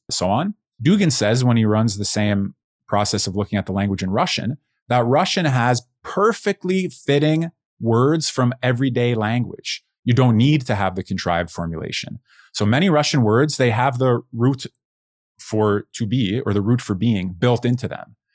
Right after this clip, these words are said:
And so he says, "This is quite interesting. If I have to talk about being in German, I need all of these contrived formulations that are hyphenated and unusual. But when I say the same thing in Russian, I have a,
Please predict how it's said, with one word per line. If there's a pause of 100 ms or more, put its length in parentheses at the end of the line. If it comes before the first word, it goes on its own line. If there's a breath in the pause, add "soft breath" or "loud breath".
(500 soft breath)
And
so
he
says, (340)
"This
is
quite
interesting. (200)
If
I
have
to
talk
about
being
in
German,
I
need
all
of
these
contrived
formulations
that
are
hyphenated
and
unusual. (360 loud breath)
But
when
I
say
the
same
thing
in
Russian,
I
have
a,